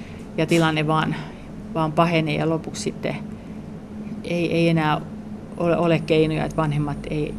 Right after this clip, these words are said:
ei niin kuin voi tehdä muuta kuin tätä. Ja silloin, jos, jos lapsi on kotikoulussa tällaisesta syystä, niin silloin tämän kunnan, niin silloin usein on, on jo niin tulehtuneet,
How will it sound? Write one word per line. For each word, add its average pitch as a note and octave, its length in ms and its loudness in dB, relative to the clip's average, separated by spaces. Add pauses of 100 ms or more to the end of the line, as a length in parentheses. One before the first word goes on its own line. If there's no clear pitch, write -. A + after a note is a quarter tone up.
ei D#3 140 -4
niin D3+ 200 -2
kuin C#3+ 220 -4 (880)
voi D#3+ 180 4
tehdä D3+ 220 -2
muuta D3+ 300 0
kuin - 140 -8
tätä. - 400 -4 (520)
Ja F#3 220 6
silloin, G#3 340 10
jos, E3 160 6 (180)
jos E3+ 220 4
lapsi E3+ 340 2
on D#3+ 100 0
kotikoulussa E3+ 600 2
tällaisesta F3 520 4
syystä, D#3 480 0
niin E3 160 4
silloin F3+ 320 8
tämän D#3 300 2
kunnan, D#3+ 440 4 (400)
niin E3 80 4
silloin F3+ 280 8
usein E3 300 4
on, D#3+ 180 2
on D#3 140 2
jo D#3 100 2
niin E3+ 220 4
tulehtuneet, E3 680 2